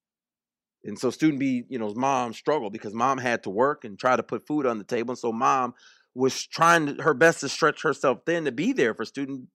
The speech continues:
student B, but she just couldn't all, all the time. And, you know, student B was angry.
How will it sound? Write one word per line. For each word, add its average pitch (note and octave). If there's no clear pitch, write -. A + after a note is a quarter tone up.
student D#3
B, F3
but F3
she F3+
just E3+
couldn't D4
all, G#2+
all G#2
the -
time. G#2
And, A#2+
you C3
know, A2
student F#3
B G#3
was D#3
angry. D3+